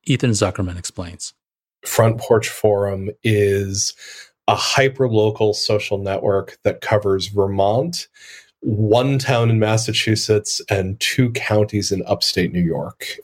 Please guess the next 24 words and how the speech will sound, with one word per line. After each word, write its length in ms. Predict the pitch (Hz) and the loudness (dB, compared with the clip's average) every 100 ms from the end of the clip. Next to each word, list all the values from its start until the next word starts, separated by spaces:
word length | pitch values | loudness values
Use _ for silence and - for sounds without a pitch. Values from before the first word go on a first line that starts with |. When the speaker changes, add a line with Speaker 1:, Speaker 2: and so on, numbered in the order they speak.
| - | 0
Speaker 2:
It 100 | 98 | 2
has 220 | 101 - | 2 0
a 60 | 98 | -2
very 420 | - 101 107 120 | 0 2 2 0
small 380 | 113 104 95 92 | 0 -2 -2 -4
footprint, 840 | - 131 - - 90 85 85 - _ _ - - _ _ _ _ | -4 -4 -4 -2 -2 0 -4 -8 _ _ -20 -20 _ _ _ _
but 320 | 135 117 131 | 2 4 4
it's 200 | 120 - | 2 0
worth 440 | 131 156 175 - _ _ | 2 2 2 -4 _ _
paying 240 | - 135 | 0 0
attention 520 | 113 - 165 175 - - | 0 -2 0 0 0 -4
to 280 | - 92 | -4 -4
because 340 | 90 98 104 - | -2 -2 -4 -4
it's 220 | - - | -8 -8
cracked 680 | - - 120 113 117 - _ | -8 0 2 2 -2 -6 _
the 100 | 104 | -4
code 760 | - - 98 98 95 95 87 85 - | -4 -4 -2 0 0 0 -4 -10 0
of 460 | 98 92 92 90 | 2 4 0 -2
healthy 260 | - 101 101 | 0 -2 -2
community 340 | - 95 87 | -6 -4 -4
dialogue. 600 | 87 82 85 76 - - - _ _ - - _ _ | -4 -4 -4 -6 -12 -14 -16 _ _ -20 -20 _ _
It's 160 | 101 92 | -2 0
professionally 520 | - - 101 - 127 | 0 0 0 0 0
moderated, 680 | 113 98 92 95 101 170 | 2 0 0 -2 -2 -4